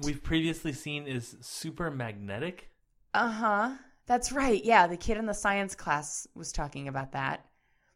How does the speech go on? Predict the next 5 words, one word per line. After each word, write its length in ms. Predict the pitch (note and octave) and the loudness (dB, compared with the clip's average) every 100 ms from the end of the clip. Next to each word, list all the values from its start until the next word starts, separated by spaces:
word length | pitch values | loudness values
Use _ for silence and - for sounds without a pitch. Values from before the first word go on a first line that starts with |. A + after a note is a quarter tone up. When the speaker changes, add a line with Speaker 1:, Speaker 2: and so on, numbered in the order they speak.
| _ _ _ _ _ _ _ | _ _ _ _ _ _ _
Speaker 2:
So 160 | - A#3+ | -2 0
Cinderella 640 | - C4+ D4+ C#4 C#4+ D4 | 2 2 2 4 4 6
shows 420 | C#4+ D4+ C#4+ C#4 - - A3 | 4 4 4 2 -4 -4 2
up. 320 | G#3 G#3 - | 8 6 6
She 680 | - - G#3+ G#3 G3+ G3 | -2 -2 -2 -2 0 0